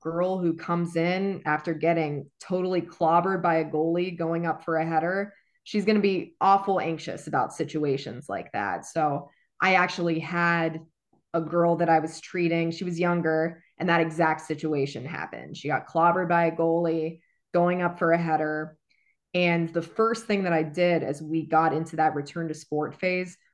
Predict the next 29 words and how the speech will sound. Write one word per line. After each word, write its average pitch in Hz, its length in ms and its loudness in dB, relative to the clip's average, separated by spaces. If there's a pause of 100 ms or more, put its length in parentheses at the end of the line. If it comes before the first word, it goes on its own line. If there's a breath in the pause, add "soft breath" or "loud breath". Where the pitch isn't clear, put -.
(120)
was 160 180 -4
look 175 440 0
to 180 120 -4
see 170 680 2 (160)
her 156 80 -4
form 175 760 0
in 185 160 -2
that 175 220 0
movement 156 580 -4 (500)
and 190 120 -4
how 180 160 2
can 175 160 0
we 175 100 4
best 156 320 2
replicate 160 560 0
that 151 180 -2
movement 147 500 -6
in 147 160 -4
the 131 60 -8
clinic, 117 520 -8
but 151 200 -6
gradually 151 720 -2
progress - 600 -8
to - 80 -12
have 135 300 -6
more 147 240 -6
contact - 600 -10
against - 420 -16
her, - 300 -12